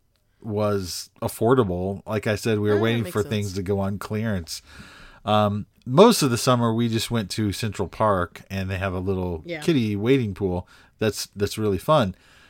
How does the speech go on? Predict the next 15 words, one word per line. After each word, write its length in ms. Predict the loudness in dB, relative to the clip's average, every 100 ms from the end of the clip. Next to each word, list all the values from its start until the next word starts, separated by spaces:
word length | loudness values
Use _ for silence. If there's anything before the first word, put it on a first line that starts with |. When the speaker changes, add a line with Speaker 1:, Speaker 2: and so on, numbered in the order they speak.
| _ 0
Speaker 1:
But 220 | 0 2
then 560 | 2 2 0 -4 -4
that's 260 | 0 0 0
closed 380 | 0 2 2 0
now. 480 | -2 0 -2 -4 -6
And 540 | -6 -4 -2 -2 -2
Speaker 2:
Oh, 120 | -2 -2
really? 340 | 0 0 0 -4 -8 -6
Speaker 1:
Yeah, 400 | -2 0 2 2
I 60 |
think 200 | 0 0
they 120 | 0 -2
closed 420 | 0 0 0 0
it, 260 | -2 -4
like, 280 | -12 -14 -16